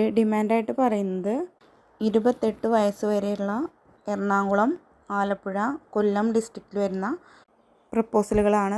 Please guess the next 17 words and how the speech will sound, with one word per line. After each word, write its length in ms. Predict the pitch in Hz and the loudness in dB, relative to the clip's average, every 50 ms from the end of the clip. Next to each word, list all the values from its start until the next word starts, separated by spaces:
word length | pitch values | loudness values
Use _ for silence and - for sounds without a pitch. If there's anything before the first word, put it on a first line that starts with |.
| 226 233 | -2 -2
താല്പര്യം 420 | 220 208 196 - - 196 202 202 | -2 -2 -2 -4 -6 -4 -4 -4
എന്നാണ് 240 | 202 202 196 190 208 208 202 | -2 -2 -2 -2 -2 -2 -2
അറിയിച്ചിട്ടുള്ളത്. 680 | 190 190 190 180 - - 185 190 190 196 190 180 202 247 339 - _ - - - - _ _ - | -2 -4 -4 -6 -10 -12 -10 -6 -4 -2 -2 0 0 -2 -2 -4 _ -18 -20 -20 -20 _ _ -2
പഠനം 360 | 202 202 196 202 214 220 233 226 | -2 0 0 0 0 0 0 0
പൂർത്തിയാക്കാൻ 500 | 220 208 190 - - 214 208 208 - 214 208 208 | -2 -2 -2 -2 -2 -2 -2 0 -2 -2 0 0
താല്പര്യമുണ്ട്, 640 | 202 202 220 - - 196 202 208 202 202 196 202 233 285 - - | 0 -2 -2 -4 -4 -2 -2 0 0 0 0 0 0 -2 -4 -6
അപ്പോൾ 140 | 214 - 202 196 | -6 -4 -4 -2
അതിനും 260 | 185 190 190 190 196 190 190 | -2 -2 -2 -2 -2 -2 0
കൂടെ 160 | 190 214 254 320 330 - | 0 0 0 0 -2 -4
ഹെൽപ്പ് 260 | 233 214 202 - - 202 | -4 -6 -4 -4 -4 -4
ചെയ്യുന്ന 220 | 202 202 202 202 196 | -2 -2 -2 -2 -2
ആൾക്കാരായിരിക്കണം 760 | 190 190 196 - 196 196 196 196 196 190 190 - - 190 196 | -2 -4 -4 -4 -4 -2 0 0 -2 -2 -4 -6 -6 -6 -4
എന്ന് 120 | 196 196 190 196 | -4 -4 -4 -4
പറയുന്നുണ്ട്. 480 | 190 190 185 185 185 185 185 180 202 277 - - _ _ _ _ _ _ _ _ _ _ - - _ _ _ _ _ _ - 226 | -4 -4 -4 -4 -4 -4 -4 -2 -2 -2 -4 -6 _ _ _ _ _ _ _ _ _ _ -20 -20 _ _ _ _ _ _ -4 -2
മറ്റ് 220 | 220 214 - - 220 226 | -2 -2 -2 -2 -2 0
ഡിമാൻഡുകളോ 540 | 226 220 220 208 208 214 214 208 214 214 208 - | 0 2 2 0 0 0 2 2 2 0 0 0
കാര്യങ്ങളൊന്നുമില്ല. 720 | 220 214 202 202 196 196 202 202 196 196 190 185 185 185 | 0 0 0 -2 -2 -2 -2 -4 -4 -4 -4 -6 -4 -4